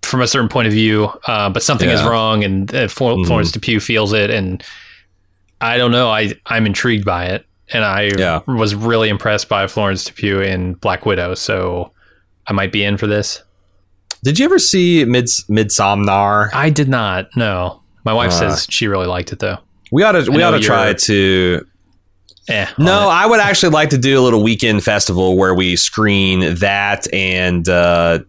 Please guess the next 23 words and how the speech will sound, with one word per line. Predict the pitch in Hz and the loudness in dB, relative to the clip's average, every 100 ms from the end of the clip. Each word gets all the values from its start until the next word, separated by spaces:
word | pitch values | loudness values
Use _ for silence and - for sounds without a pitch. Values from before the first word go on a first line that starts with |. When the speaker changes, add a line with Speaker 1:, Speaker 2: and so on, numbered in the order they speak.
| _ | _
Speaker 2:
did | 113 117 | -4 0
you | 208 | 2
ever | 208 | 2
see, | - 143 | 0 0
what's | 180 - | 0 0
the | 170 | 0
one? | 151 151 147 143 | 2 2 0 0
God | 139 127 123 | -4 -6 -2
damn | 110 104 | 0 0
it, | 107 | 0
what | 107 | 0
was | 98 107 | 0 0
that | 85 | 0
movie | 98 95 | -2 -2
called? | - 101 92 | -2 0 0
Speaker 1:
The | 95 | 0
Wicker | 107 92 | -2 0
Speaker 2:
Uh, | 87 85 80 | 0 0 0
Speaker 1:
Man. | - - _ _ _ - | -2 -8 _ _ _ -4
Speaker 2:
no, | 113 123 120 120 120 90 | 0 2 2 2 2 2
it's | 85 | 0
called | - 110 101 | 0 0 0
Hereditary. | 101 120 113 98 92 82 71 71 | 2 2 2 2 0 0 0 -4